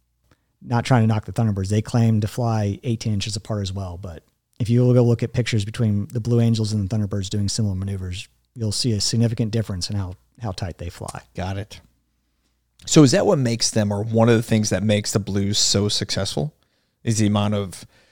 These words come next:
Speaker 2: so the standard is so small, the training leading up to, 'cause they didn't put you in Blue Angel formation day one. They worked you into that, but also the, the preparation. 'Cause you
Speaker 1: So
Speaker 2: said all the sh-, all the shows are the same, right?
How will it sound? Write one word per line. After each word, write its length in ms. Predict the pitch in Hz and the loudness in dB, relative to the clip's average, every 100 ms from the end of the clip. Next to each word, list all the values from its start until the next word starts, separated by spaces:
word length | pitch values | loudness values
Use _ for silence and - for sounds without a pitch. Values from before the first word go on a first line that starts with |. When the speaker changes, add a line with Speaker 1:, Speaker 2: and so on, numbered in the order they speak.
| - | -2
Speaker 2:
so 160 | - | 4
the 100 | 120 | 6
standard 460 | 113 - 127 120 107 | 6 2 2 2 0
is 60 | 107 | 2
so 240 | - 110 | 2 2
small, 440 | - 113 123 - _ _ _ _ _ _ _ - | 2 -2 -2 -6 _ _ _ _ _ _ _ -6
the 80 | 104 | -4
training 400 | - 123 123 113 | 2 4 4 4
leading 200 | 104 107 | 4 2
up 140 | - | 2
to, 80 | - | -2
'cause 260 | - - | -6 0
they 140 | 120 240 | 4 4
didn't 200 | 165 127 | 2 0
put 220 | 143 123 | 0 0
you 60 | 110 | -2
in 80 | |
Blue 200 | 104 113 | 0 2
Angel 200 | 107 101 | 2 2
formation 480 | 101 104 98 101 98 | 0 0 0 -2 -4
day 220 | 95 104 | -2 -2
one. 280 | 98 95 87 | -2 -4 -6
They 120 | 92 | -2
worked 360 | 104 107 104 - | -2 0 -2 -2
you 140 | 95 - | -6 -4
into 320 | 104 104 104 | -4 -4 -6
that, 380 | 87 98 - - _ _ _ _ - | -8 -10 -12 -16 _ _ _ _ 0
but 140 | 113 | 6
also 400 | 113 110 123 110 | 6 6 4 2
the, 480 | 107 107 101 98 98 _ _ _ _ _ _ _ - | 0 -2 0 -2 -8 _ _ _ _ _ _ _ -8
the 60 | |
preparation. 720 | - 135 - 104 113 - - - _ _ _ _ _ | 0 2 2 2 0 -2 -12 -18 _ _ _ _ _
'Cause 120 | - | 0
you 80 | 110 | 2
Speaker 1:
So 40 | 131 | 4
Speaker 2:
said 100 | 156 | 4
all 120 | 175 | 4
the 120 | 127 | 0
sh-, 120 | - - | -2 0
all 80 | 139 | 0
the 80 | |
shows 220 | 113 131 107 | 2 0 0
are 60 | |
the 100 | 90 | -2
same, 280 | - 175 - | 0 0 -4
right? 200 | 90 151 | -8 -10